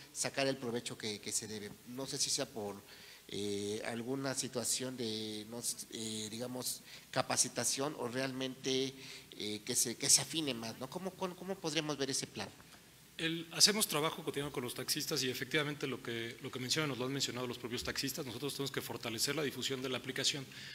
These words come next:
Speaker 2: Pero una cosa importante es que en los últimos meses, a partir de estas mesas de trabajo, nos solicitaron algunas modificaciones a la aplicación. Y la dip,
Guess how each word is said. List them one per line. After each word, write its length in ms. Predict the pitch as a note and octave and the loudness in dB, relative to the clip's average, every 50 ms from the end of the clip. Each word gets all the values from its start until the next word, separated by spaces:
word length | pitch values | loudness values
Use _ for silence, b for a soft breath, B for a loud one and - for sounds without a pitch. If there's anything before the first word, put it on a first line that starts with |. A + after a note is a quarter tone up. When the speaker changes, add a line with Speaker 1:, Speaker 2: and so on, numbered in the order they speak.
| B B B B B | B B B B B
Speaker 2:
Pero 100 | - D#3+ | 2 4
una 120 | F3 F#3 F#3 | 4 4 6
cosa 160 | F#3 D#3+ F3+ | 6 4 4
importante 400 | F3+ D3 C#3 C3+ - D#3 D3 - | 4 4 0 0 0 4 4 6
es 40 | - | 6
que 100 | - C#3 | 6 6
en 40 | B2+ | 4
los 140 | A2+ - | 2 0
últimos 320 | D3 D3 D3+ D3+ C3+ A#2+ B2 | 0 0 -2 -2 -2 0 2
meses, 340 | C3+ C3+ C3+ - C#3+ B2 B2+ | 4 6 6 6 6 4 2
a 40 | |
partir 200 | - C#3+ C#3+ - | 0 -2 -4 -2
de 60 | D3 C#3 | -2 -2
estas 180 | - - A#2+ | -2 -2 -2
mesas 220 | B2 B2 C3+ C3+ B2 | 0 0 0 0 0
de 80 | A#2+ | -2
trabajo, 420 | B2 A#2 A2+ A#2 B2 A#2+ - C3+ C3+ - B B B B B B B | -2 0 0 0 -2 -4 -6 -8 -10 -12 B B B B B B B
nos 120 | C#3+ - | 2 2
solicitaron 380 | C#3 B2+ A2+ A#2 B2 D#3 D#3+ D#3+ | 4 4 4 4 4 4 4 4
algunas 300 | C#3 C3+ C#3 D3 C#3 C3 | 4 2 2 2 2 2
modificaciones 640 | C3 B2 A2+ A#2+ A2 A#2+ A2+ - B2+ B2+ A#2+ - | 0 0 0 -2 -2 0 0 0 0 0 0 0
a 60 | A#2+ A2+ | 0 0
la 140 | A2+ A2+ | -2 -2
aplicación. 540 | A2 - - A#2+ - B2 A#2 - C3+ B2 A#2 - - B B B B B B B B B - | -4 -2 -4 -4 0 0 0 0 0 0 -4 -6 -10 B B B B B B B B B 0
Y 140 | C3+ B2+ B2 | 2 4 4
la 160 | B2 B2+ A#2+ | 4 6 6
dip, 240 | C3+ C#3+ C3 - | 6 6 6 4